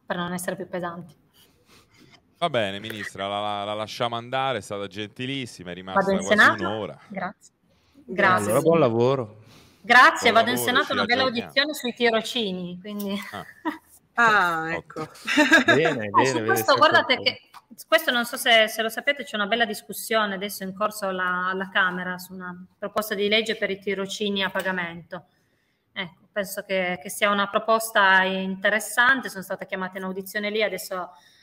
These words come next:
Speaker 1: al Senato invece più in generale sulla tematica degli stage, di come rendere i tirocini non soltanto una manodopera a basso costo, ma veder garantito il diritto di chi lo fa ad acquisire delle competenze.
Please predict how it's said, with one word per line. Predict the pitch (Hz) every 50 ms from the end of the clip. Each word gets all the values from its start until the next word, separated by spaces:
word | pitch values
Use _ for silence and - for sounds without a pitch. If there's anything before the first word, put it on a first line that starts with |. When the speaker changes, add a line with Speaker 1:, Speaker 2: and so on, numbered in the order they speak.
| _ _ -
Speaker 1:
al | 196 196 190
Senato | 190 - 208 202 202 202 202 208 208 208
invece | 190 190 185 190 190 - 196 185
più | - 190
in | 185
generale | 175 185 190 190 190 190 190 190 190
sulla | 185 - - 190 180
tematica | - - 190 190 190 190 196 - 190 180
degli | 185 185 180 180
stage, | 180 - - - 190 190 185 180 - 180
di | 160 180
come | - - 202 202 196
rendere | 196 202 202 202 196 196 196 190 185 185 - - - - - - _
i | - 208
tirocini | - 233 233 226 226 226 - - 247 247 240 226
non | 214 214 226 220
soltanto | 220 - 220 202 196 - 208 202 202 208 190 - 202
una | 202 202 196
manodopera | 196 190 190 196 196 185 196 202 196 214 202 190
a | 185
basso | 185 180 - - - 190 -
costo, | - 196 196 202 196 - 196
ma | 190 180
veder | 175 180 180 185 180
garantito | 190 185 180 180 180 180 - 196 196 190
il | 180 165
diritto | 175 180 180 185 180 180 _ - 180 175 170 - - _ _ _ _ _
di | 190 196 190
chi | 190 - 196
lo | 190 196 190
fa | - - 202 190 196 202 202 202
ad | 208 190
acquisire | 196 185 - - 196 180 170 196 196 190 185
delle | 185 180 175 170
competenze. | 180 185 175 165 180 175 170 175 165 165 170 165 147 - - 202 180